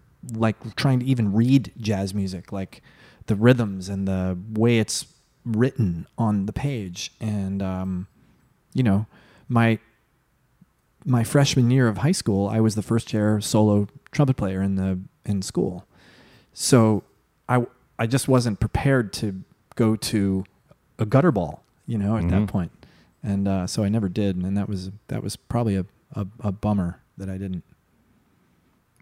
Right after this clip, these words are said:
Speaker 2: You should start playing again. Just for the sake of doing it, 'cause you can and enjoying it. And start over again as a beginner.
Speaker 1: I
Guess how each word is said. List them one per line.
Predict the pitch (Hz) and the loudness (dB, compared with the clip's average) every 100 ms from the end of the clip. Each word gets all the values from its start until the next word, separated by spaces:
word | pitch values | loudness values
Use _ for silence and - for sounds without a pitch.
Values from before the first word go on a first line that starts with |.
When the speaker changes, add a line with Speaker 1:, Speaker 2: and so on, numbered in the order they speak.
| _ - _ - _ _ _ _ _ _ _ _ _ _ _ _ | _ -20 _ -20 _ _ _ _ _ _ _ _ _ _ _ _
Speaker 2:
You | - | -6
should | 101 131 104 | -2 -2 -6
start | - 110 | -4 -2
playing | 117 113 | 0 -2
again. | 78 76 - _ _ _ _ _ _ _ _ _ _ _ _ _ _ _ _ _ _ _ _ _ _ _ _ _ _ _ _ _ _ | -2 -4 -8 _ _ _ _ _ _ _ _ _ _ _ _ _ _ _ _ _ _ _ _ _ _ _ _ _ _ _ _ _ _
Just | - 143 | 2 2
for | - | 4
the | 143 | 0
sake | - 123 117 | 0 -4 -4
of | 98 | -2
doing | 107 117 87 | 0 2 0
it, | - | -2
'cause | 87 | -4
you | 85 | -4
can | - 101 101 90 | -4 -2 -2 0
and | 82 | -2
enjoying | 80 80 90 87 | -2 0 2 0
it. | 73 71 _ _ _ _ _ _ _ _ | -2 -8 _ _ _ _ _ _ _ _
And | 95 87 | -4 -2
start | - 98 | 2 4
over | 95 92 | 4 2
again | 80 76 - _ | 0 -6 -12 _
as | - 80 | -6 -6
a | |
beginner. | 78 87 78 - - - _ _ _ _ | -2 -2 -4 -8 -16 -20 _ _ _ _
Speaker 1:
I | - | -20